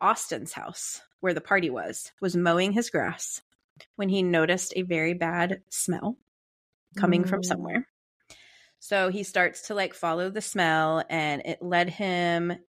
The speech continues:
Speaker 1: in, like, and it said it was an abandoned yard. So I don't know
Speaker 2: Mm.
Speaker 1: if it was, like, a home that was abandoned and it was in the yard of this home, or if it was just, like, a big lot
Speaker 2: Mm,
Speaker 1: that
Speaker 2: mm-hmm.
Speaker 1: nobody used or whatever.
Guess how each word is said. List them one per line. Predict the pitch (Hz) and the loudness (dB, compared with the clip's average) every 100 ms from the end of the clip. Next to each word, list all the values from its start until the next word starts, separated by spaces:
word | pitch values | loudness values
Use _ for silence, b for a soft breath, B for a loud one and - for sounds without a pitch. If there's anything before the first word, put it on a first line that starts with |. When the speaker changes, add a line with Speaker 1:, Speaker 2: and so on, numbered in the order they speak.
| _ - | _ -2
Speaker 1:
in, | 185 190 190 | 0 2 2
like, | 170 - | 0 0
and | 190 | -6
it | - - | -6 -6
said | - 240 | -2 0
it | - | 0
was | 240 | -2
an | 214 | -2
abandoned | 165 160 151 170 196 196 170 | -4 -2 0 0 0 0 0
yard. | 151 151 202 254 330 _ _ _ _ _ _ - | 0 2 2 2 -2 _ _ _ _ _ _ -6
So | 190 | 2
I | 185 | 4
don't | 196 | 4
know | 190 | 2
Speaker 2:
Mm. | |
Speaker 1:
if | 190 | 2
it | 185 | -2
was, | 185 | 0
like, | 165 - | 0 0
a | 156 | -2
home | - 233 233 233 233 226 220 - _ | 0 4 4 4 2 2 0 -2 _
that | - | -2
was | 202 170 | 0 2
abandoned | 165 175 185 190 185 180 175 - _ _ _ | 2 2 2 2 2 2 -2 -6 _ _ _
and | - | -4
it | 151 | 0
was | 156 | 0
in | 175 175 | 2 2
the | 160 | 4
yard | 131 151 196 | 4 4 2
of | 226 | 0
this | 254 - | -4 -2
home, | 262 262 269 277 - _ _ _ - | 0 2 2 0 -2 _ _ _ -2
or | 175 | 0
if | 170 | 2
it | 156 | 2
was | 165 - | 0 -2
just, | 170 | -2
like, | 160 160 | -2 0
a | |
big | 165 160 | 0 0
lot | 147 139 160 226 - - _ _ - | 0 0 -2 -4 -10 -14 _ _ -8
Speaker 2:
Mm, | 220 214 196 190 208 | 0 2 2 -2 -2
Speaker 1:
that | 196 | 0
Speaker 2:
mm-hmm. | 196 185 | 0 2
Speaker 1:
nobody | 180 175 160 | 2 4 2
used | 147 160 220 - | 4 4 4 2
or | 233 | 2
whatever. | 233 233 240 | 4 4 2